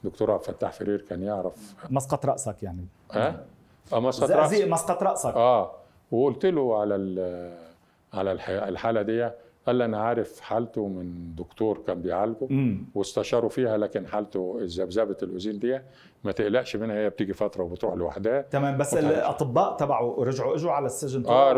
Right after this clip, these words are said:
Speaker 1: رجعوا،
Speaker 2: لا؟
Speaker 1: آه، رجعوا
Speaker 2: صاروا
Speaker 1: على،
Speaker 2: يجوا على ترى؟
Speaker 1: آه، يجوا على ترى، كل ما نعوزهم هو يجي، حتى
Speaker 2: تمام.
Speaker 1: التحاليل.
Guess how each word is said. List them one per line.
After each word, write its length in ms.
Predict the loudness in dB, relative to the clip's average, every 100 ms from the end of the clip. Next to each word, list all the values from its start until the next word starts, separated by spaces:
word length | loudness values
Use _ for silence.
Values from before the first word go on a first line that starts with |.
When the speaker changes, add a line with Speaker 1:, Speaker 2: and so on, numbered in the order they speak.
| 6 8
Speaker 1:
رجعوا، 260 | 6 6
Speaker 2:
لا؟ 40 | 4
Speaker 1:
آه، 320 | 4 4 4
رجعوا 280 | 4 6 6
Speaker 2:
صاروا 160 | 6
Speaker 1:
على، 80 | 4
Speaker 2:
يجوا 160 | 4 2
على 160 | 0
ترى؟ 160 | -2 2
Speaker 1:
آه، 140 | 6 6
يجوا 280 | 6 4
على 160 | 4 4
ترى، 280 | 4 4 4
كل 340 | 4 2 2
ما 140 | 0 0
نعوزهم 440 | 0 0 0 0
هو 200 | 2 2
يجي، 320 | 4 2 2
حتى 240 | 2 2 2
Speaker 2:
تمام. 100 | 0
Speaker 1:
التحاليل. 540 | 0 0 0 -2